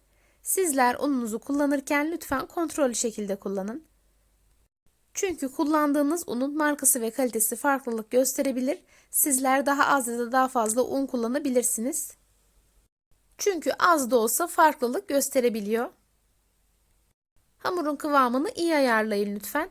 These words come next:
Ne kadar yumuşak olursa açması da o kadar kolay olacaktır.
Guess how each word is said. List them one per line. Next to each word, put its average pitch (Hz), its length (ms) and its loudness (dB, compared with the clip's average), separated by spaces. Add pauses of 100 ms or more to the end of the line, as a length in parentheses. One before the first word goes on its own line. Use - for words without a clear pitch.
Ne 359 120 -4
kadar 269 260 4
yumuşak 262 420 -2
olursa 254 440 0
açması 262 460 -2
da 294 100 2
o 247 80 0
kadar 262 340 -2
kolay 240 300 0
olacaktır. 202 680 -6